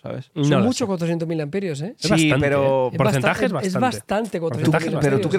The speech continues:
Speaker 1: crees
Speaker 3: ¿eh?
Speaker 1: que va a ser tanto, tío? ¿De verdad, eh? A la
Speaker 3: No,
Speaker 1: hora de
Speaker 3: no,
Speaker 1: usarlo.
Speaker 3: no, yo creo que no. Yo creo que no era necesario porque ya tenemos una batería más que correcta.
Speaker 1: ¿Tú crees que al S veinticuatro Ultra no le dura la batería suficiente para cualquier
Speaker 3: Sí,
Speaker 1: persona con
Speaker 3: sí, sí.
Speaker 1: cinco mil?
Speaker 3: Cien por ciento de acuerdo.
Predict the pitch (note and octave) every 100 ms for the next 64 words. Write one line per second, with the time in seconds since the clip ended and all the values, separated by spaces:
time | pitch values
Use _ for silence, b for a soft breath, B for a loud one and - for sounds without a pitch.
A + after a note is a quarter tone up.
0 | F#3+ F#3 E3+ C#3 D3+ E3+ D3+ D#3 F3+ E3+
1 | E3 E3 C#3+ D3 C#3 D3+ C#3+ F3 G3+ C#3
2 | C3 A#3+ C4+ C4+ D4 - - C4 G#3 A#3+
3 | D4 B3 G3+ F#3+ F#3 A3+ A#3+ A3+ G#3 G#3+
4 | A3 G#3 F3+ D#3+ G3 G#3 E3+ D#3 D#3+ F#3
5 | E3+ E3+ D3 D#3+ F3 D#3 F#3+ E3+ C#3+ D#3+
6 | D#3+ B2+ - E3 G3 G#3 F#3+ F#3+ F#3 F3+
7 | E3 F3 E3+ D#3+ E3+ E3+ E3 D#3+ D3+ D3
8 | D3+ D#3+ C3+ E3+ D#3+ D3+ E3 D#3+ - F3+
9 | D3+ F#3 F3 F3+ D#3 E3+ D#3 D#3 D#3+ D3
10 | D#3+ D#4 - - D#3+ D3+ B2+ C3+ C3+ C3
11 | B2+ C#3+